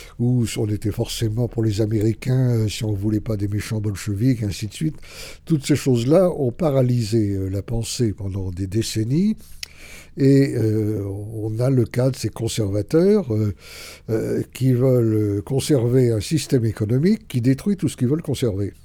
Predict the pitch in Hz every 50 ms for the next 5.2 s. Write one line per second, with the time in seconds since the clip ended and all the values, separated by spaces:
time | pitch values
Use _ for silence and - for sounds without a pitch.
0 | - - - - 107 147 131 - - - - - - - - - - - - -
1 | - - - - - - - - 101 98 104 107 120 135 135 131 113 107 110 107
2 | 117 95 104 113 123 123 - 127 120 - 127 117 110 110 - - - 139 147 156
3 | 151 - - - - - - 120 117 98 113 104 - - 113 101 - - 131 127
4 | 110 - - 104 92 - 104 107 101 127 160 151 117 110 101 104 104 - 143 139
5 | 139 - 220 233